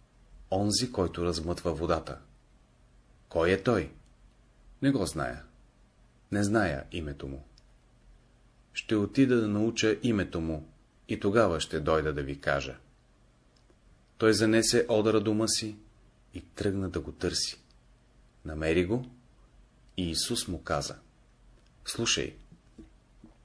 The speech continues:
преди няколко съществувания ти беше много учен човек, но каза една голяма лъжа.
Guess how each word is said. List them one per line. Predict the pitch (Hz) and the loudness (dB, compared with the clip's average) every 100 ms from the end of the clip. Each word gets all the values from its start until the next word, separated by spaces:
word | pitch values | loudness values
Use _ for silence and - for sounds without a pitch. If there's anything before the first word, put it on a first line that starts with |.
| _ - - _ _ - - - - | _ -20 -20 _ _ -20 -20 -8 0
преди | 104 110 | 2 4
няколко | 127 139 151 139 | 4 4 2 0
съществувания | 135 120 - 98 - 87 98 117 110 104 | -2 -4 -4 -6 -2 2 4 4 2 0
ти | 107 | 0
беше | 95 98 - 95 95 - - - - _ | 2 2 2 0 -2 -12 -20 -20 -20 _
много | 92 107 107 117 - | 0 2 2 0 0
учен | 127 139 110 80 | 0 2 0 -2
човек, | - 69 65 - - - - - - _ _ _ - | -4 -6 -6 -12 -20 -20 -20 -20 -20 _ _ _ -8
но | 92 | -6
каза | - 113 104 95 92 - | 2 4 6 4 2 0
една | 87 92 104 | 0 2 4
голяма | 95 101 104 95 | 4 4 4 2
лъжа. | 85 82 95 85 | 2 2 0 0